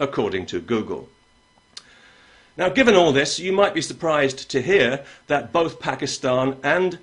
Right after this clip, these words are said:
Saudi Arabia have recently been appointed to the board of the new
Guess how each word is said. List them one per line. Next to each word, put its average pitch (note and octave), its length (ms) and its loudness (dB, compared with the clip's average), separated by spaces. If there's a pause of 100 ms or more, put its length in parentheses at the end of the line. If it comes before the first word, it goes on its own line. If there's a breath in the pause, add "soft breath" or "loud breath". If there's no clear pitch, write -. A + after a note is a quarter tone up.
(220)
Saudi D3 440 4
Arabia A#2 480 0
have A#2+ 240 -4
recently D3+ 340 -2
been D3 160 -4
appointed C3 520 -4
to C#3 120 0
the B2+ 140 -2
board C#3+ 340 2
of C3 160 -2
the C3+ 100 0
new C3+ 480 2